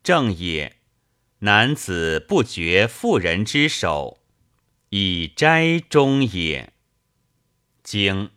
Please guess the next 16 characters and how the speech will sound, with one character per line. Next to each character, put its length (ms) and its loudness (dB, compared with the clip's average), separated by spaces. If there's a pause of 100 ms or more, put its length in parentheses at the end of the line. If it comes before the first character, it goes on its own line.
(680)
冬， 480 0 (680)
楚 280 -2
人 360 0
郑 340 2
人 380 -4
亲 360 -4
送。 420 -4 (1500)
经 500 -2 (840)
晋 260 0
侯 260 2
使 480 -2
侍 360 -4
房 580 -2 (100)
来 240 0
乞 340 -8
师。 480 -4